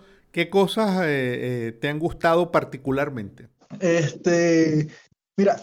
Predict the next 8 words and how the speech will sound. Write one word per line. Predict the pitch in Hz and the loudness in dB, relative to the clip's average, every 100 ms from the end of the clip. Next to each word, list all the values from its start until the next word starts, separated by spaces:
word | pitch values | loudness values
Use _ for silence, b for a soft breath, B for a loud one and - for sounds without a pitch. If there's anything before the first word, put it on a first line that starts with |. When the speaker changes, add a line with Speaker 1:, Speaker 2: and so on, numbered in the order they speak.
| - | -2
Speaker 2:
en, | 202 190 | 2 2
cuando | 208 202 | 4 4
estuve | 208 254 | 4 4
en | |
Cali, | 254 262 240 269 - _ _ _ | 4 4 4 4 0 _ _ _
hay | 175 175 185 | 0 2 2
mucha | 196 208 240 | 2 2 2
fritura, | 185 160 190 233 277 | 2 4 6 6 4